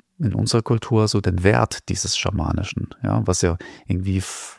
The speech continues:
verloren gegangen ist in unserer Kultur. Aber das finde ich eben ganz toll, dass das mehr so ins Licht rückt und viele sich, wenn auch eher oberflächlich, damit beschäftigen,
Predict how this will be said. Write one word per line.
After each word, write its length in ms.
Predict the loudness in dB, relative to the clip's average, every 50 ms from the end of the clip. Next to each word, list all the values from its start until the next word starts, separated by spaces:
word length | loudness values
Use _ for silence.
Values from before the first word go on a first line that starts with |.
| _ _
verloren 640 | _ -6 -2 0 2 4 6 6 8 8 8 8 6
gegangen 400 | 4 4 4 4 4 4 2 0
ist 180 | 0 0 0
in 80 | 2 2
unserer 300 | 4 2 2 0 -4 -4
Kultur. 360 | -4 -6 -6 -4 -4 -4 -4
Aber 200 | -2 0 -2 -2 -4 -6 -20 -20 -20 -20 -20 -20 _ _
das 200 | -6 -4 2 4
finde 180 | 4 6 6
ich 120 | 4 4 4
eben 180 | 4 4 4
ganz 260 | 4 4 4 2 0
toll, 280 | -2 2 4 6 6 6
dass 180 | 4 2 0 0
das 200 | -2 -2 0 2
mehr 200 | 2 4 4 4
so 120 | 4 4
ins 220 | 4 4 2 0
Licht 360 | 0 0 0 0 -2 -6 2 4
rückt 240 | 4 4 4 2
und 100 | -2 -2
viele 320 | -2 0 2 4 6 6 6
sich, 300 | 6 4 2 0 0 _ _ _ -20 -20 _ _ _ _
wenn 160 | 2 4 4
auch 140 | 4 4 2
eher 220 | 2 0 2 2 4
oberflächlich, 640 | 4 4 4 4 2 4 0 2 2 2 0 2
damit 240 | 2 0 0 0 0
beschäftigen, 680 | -2 -4 -2 0 0 -2 -2 -4 -4 0 2 0 0